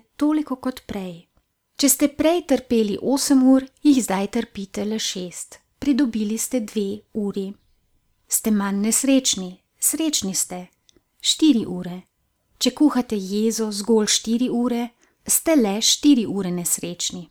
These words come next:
In na tak način mora trajanje postati krajše, krajše in krajše. Kljub temu, da niste začeli z opazovanjem svojega dihanja ali občutkov, boste opazili, da se trajanje skrajšuje,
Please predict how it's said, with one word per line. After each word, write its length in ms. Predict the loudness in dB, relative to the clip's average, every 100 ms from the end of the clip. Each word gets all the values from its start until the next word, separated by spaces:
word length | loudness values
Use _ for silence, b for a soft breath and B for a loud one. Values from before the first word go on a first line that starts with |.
| _ _ _ _ -4
In 80 | -2
na 100 | -4
tak 380 | 0 0 2 0
način 460 | 0 0 2 4
mora 280 | 2 0 -4
trajanje 580 | -4 -4 -2 -2 -4 -6
postati 640 | -6 -4 -4 -4 -6 -6 -12
krajše, 720 | -8 -6 -2 0 0 -2 -4
krajše 640 | -6 -6 -4 -4 -4 -2 -2
in 80 | -4
krajše. 600 | -6 -8 -8 -8 -8 -10 -18 _ _ _ _ _ _
Kljub 320 | 0 0 0
temu, 300 | -4 -2 0
da 120 | 2 6
niste 380 | 6 4 0
začeli 600 | 0 0 0 -2 -2 -2
z 120 | -2 -2
opazovanjem 720 | -2 0 -2 -4 -4 -2 -2
svojega 500 | -2 -2 -2 -2 -4
dihanja 640 | -2 -4 -4 -4 -4 -4
ali 180 | -4 -4
občutkov, 680 | -4 -4 -4 -4 -8 -8 -8 _
boste 420 | -10 -4 -4 0
opazili, 760 | 0 0 0 0 2 0 0 -4 -8 _
da 100 | -2
se 160 | 0 -2
trajanje 640 | -6 -4 0 2 2 2
skrajšuje, 840 | 0 -2 -2 0 0 -2 -6 -8